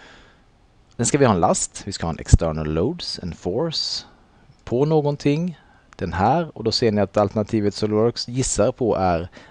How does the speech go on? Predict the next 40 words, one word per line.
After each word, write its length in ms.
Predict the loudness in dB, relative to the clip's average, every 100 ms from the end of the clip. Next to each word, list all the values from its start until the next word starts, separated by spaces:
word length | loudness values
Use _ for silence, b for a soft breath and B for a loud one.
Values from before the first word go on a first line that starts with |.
| B
att 180 | -10
krafterna 480 | 0 0 0 -4 -4
ska 160 | -2 -2
vara 140 | -2
normalt 760 | -2 -2 -2 0 0 0 -4 -8
mot 220 | -8 -6
den 180 | -6 -4
ytan 340 | -4 -6 -8
vi 100 | -8
pekar 400 | -2 -2 -2 -4
på. 260 | -6 -8 -10 B B B B
Vill 160 | -2 2
vi 80 | 2
inte 240 | 2 2
ha 160 | 4 4
det, 260 | 4 2 -2 -12 -20 _ _ _ _ b b b
så 180 | -10 2
väljer 240 | 4 4
vi 60 | 2
istället 380 | 0 2 2 0 -4 -12
relativt 640 | 0 2 2 0 -6 -6 -4
någonting, 640 | -2 -4 -4 -4 -4 -6 b b b
ett 200 | -14 -12
plan 540 | -2 4 4 4 0 -4 B B
eller 240 | -2 -2
en 100 | 0
axel. 580 | -4 -6 -6 0 2 2
I 40 |
det 80 | 0
här 80 | 0
fallet 240 | 0 -4
kan 100 | -2
man 80 | -4
tänka 240 | -4 -4
sig 100 | -4
att 40 | -4
man 100 | -2
väljer 200 | -2 0
en 60 |
geometridel, 1000 | 0 0 -2 -4 -4 -4 0 2 2 -2